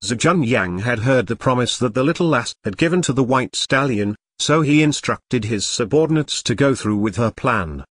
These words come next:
Steward Yan paused for a moment in surprise but very quickly understood what his master was trying to do. "Is the plan dot for the new stables to serve the wild horses?"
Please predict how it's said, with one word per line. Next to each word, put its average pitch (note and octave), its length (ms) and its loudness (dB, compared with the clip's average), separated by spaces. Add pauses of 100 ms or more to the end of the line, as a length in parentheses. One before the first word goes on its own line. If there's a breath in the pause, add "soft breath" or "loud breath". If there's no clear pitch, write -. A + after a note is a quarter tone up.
(220)
Steward G#3 460 2
Yan A2 320 2
paused C3+ 400 0
for G2 220 -2
a F#2 40 -2
moment F2+ 460 -2
in G2+ 140 -2
surprise A#2+ 600 0
but A#2+ 200 -2
very F3 260 2
quickly C3 420 -2
understood D3 460 0
what B2+ 220 0
his G#2+ 160 -2
master C3+ 400 0
was A#2 180 0
trying B2 340 0
to D#3+ 120 0
do. A#2 420 2 (220 soft breath)
"Is D3+ 180 -2
the D#3 80 0
plan C3 340 0
dot A2+ 240 -2
for - 140 -8
the A2+ 140 0
new C#3 280 4
stables A2+ 680 0
to G3 120 -2
serve F3+ 300 0
the B2+ 100 2
wild D#3+ 320 2
horses?" A2+ 880 -4